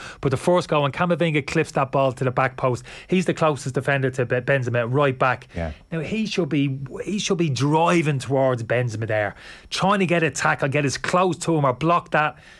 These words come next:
Speaker 1: uh, cushion cross ba-, back into the goal. Show a real desire to get there, you know, in, in terms of this is potentially a dangerous situation. I'm gonna do everything I can, block, put my body on the line, put him off, put my hand in his face, stick my finger in his eye,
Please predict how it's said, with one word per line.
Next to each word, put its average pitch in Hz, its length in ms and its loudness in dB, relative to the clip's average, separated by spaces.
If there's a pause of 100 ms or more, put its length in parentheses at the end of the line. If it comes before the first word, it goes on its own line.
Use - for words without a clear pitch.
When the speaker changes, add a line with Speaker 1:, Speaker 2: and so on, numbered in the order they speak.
(160)
Speaker 1:
uh, 135 180 2
cushion 160 400 -2
cross 151 380 2
ba-, 139 240 -2
back 139 280 -2
into 131 200 -2
the 123 60 -2
goal. 135 140 2
Show 196 280 2
a 170 40 4
real 180 360 4
desire 143 720 2 (320)
to 143 120 -2
get 156 320 0
there, 123 180 2
you 120 140 0
know, 135 180 2
in, 131 200 -2
in 139 160 -2
terms 165 360 2
of 135 220 0 (240)
this - 180 -2
is 147 60 -2
potentially 160 560 0
a 139 40 0
dangerous 151 460 2
situation. 139 640 2
I'm 143 80 0
gonna 160 100 2
do 147 120 2
everything 165 400 0
I 156 60 4
can, 147 320 0
block, 156 320 0
put 170 120 -2
my 147 60 0
body 151 320 2
on 147 120 0
the 143 60 2
line, 143 380 2 (320)
put 185 220 2
him 175 100 2
off, 170 360 2
put 190 120 -8
my 175 100 -4
hand 175 280 0
in 165 80 0
his 143 100 -2
face, 165 240 0
stick - 240 -4
my 175 80 0
finger 175 280 0
in - 20 4
his 151 100 2
eye, 165 180 2